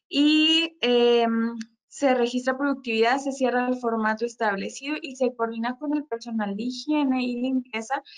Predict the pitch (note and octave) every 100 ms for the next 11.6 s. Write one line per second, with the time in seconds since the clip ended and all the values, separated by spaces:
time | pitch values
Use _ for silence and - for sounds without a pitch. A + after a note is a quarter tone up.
0 | - - _ - C4+ C#4+ E4 E4 B3+ A#3
1 | - G#3+ G#3 G#3 G#3 A3 A#3 A#3 A#3 G3+
2 | G3+ G3 G3 F#3+ - - - - B3+ B3
3 | B3+ B3+ B3+ B3+ - C#4 D#4 F#4 A#4+ -
4 | _ _ _ - B3+ A#3+ A3+ G#3 G#3 A#3
5 | D#4 F#4 - _ - A3 G#3+ G#3+ G#3+ G#3+
6 | G3+ G3+ A#3 B3 C#4 C4 A#3+ - G#3+ G3+
7 | G3 F#3+ F3+ F#3+ - F#3+ - _ - G#3+
8 | G3+ G3+ G#3 G3+ G#3 D4+ - - - -
9 | _ - A#3 B3 B3 A3 G#3+ G#3 A3+ B3
10 | A#3+ A3+ A#3+ A#3+ A#3 A#3+ B3 B3+ - A3+
11 | B3 C#4 C4 B3+ B3+